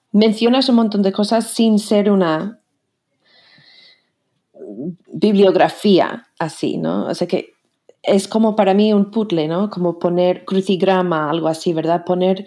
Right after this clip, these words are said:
todas estas cosas en una forma tan rica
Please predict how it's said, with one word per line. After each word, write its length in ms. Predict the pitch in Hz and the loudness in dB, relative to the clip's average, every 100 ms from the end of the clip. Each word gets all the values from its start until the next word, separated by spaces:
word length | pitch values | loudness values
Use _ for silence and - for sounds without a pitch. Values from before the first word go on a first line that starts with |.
| - - - - | -16 -20 -20 -20
todas 240 | - 196 196 | -2 0 0
estas 300 | 196 202 190 | -2 -2 -2
cosas 540 | 208 202 190 185 - - | -6 -2 -2 -2 -6 -4
en 200 | 180 185 | -2 2
una 240 | 190 185 | 2 0
forma 440 | - 185 185 175 | -2 -2 0 -4
tan 460 | - 185 190 190 165 - _ _ _ _ _ _ _ _ _ _ _ _ | -2 0 2 0 -4 -10 _ _ _ _ _ _ _ _ _ _ _ _
rica 720 | - 240 254 180 185 254 - | 2 2 4 2 2 -2 -12